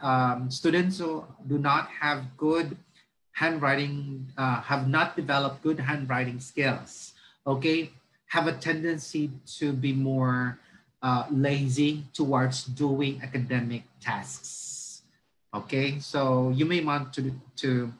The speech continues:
to look into that. So dapat makita ng mga bata na ako nun, dahil sa pagsusulat, I don't know, I, I, gusto ko maraming pencil, may pa-color-color pa ako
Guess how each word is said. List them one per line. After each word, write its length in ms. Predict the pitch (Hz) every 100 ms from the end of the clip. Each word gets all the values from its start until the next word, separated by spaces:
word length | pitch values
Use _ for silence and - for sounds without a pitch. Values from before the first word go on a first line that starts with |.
| _ _
to 160 | - 131
look 160 | 127
into 240 | 123 113 113
that. 320 | 113 104 - - -
So 80 | 160
dapat 320 | 170 180 -
makita 320 | 147 156 151
ng 80 | 147
mga 200 | 143 143 131
bata 320 | 127 127 120
na 320 | 123 117 117 _ _ -
ako 240 | 131 147
nun, 400 | 180 160 135 123
dahil 220 | 131 135
sa 80 | -
pagsusulat, 480 | 131 131 - 151 143
I 80 | 151
don't 140 | 160
know, 100 | 143
I, 80 | 131
I, 140 | 127 131 - - -
gusto 320 | 139 131 131 139
ko 20 |
maraming 480 | 135 120 120 123 156
pencil, 800 | 190 185 - 180 175 170 170 156
may 80 |
pa-color-color 800 | 131 - 127 127 127 151 156 160
pa 60 |
ako 60 | 165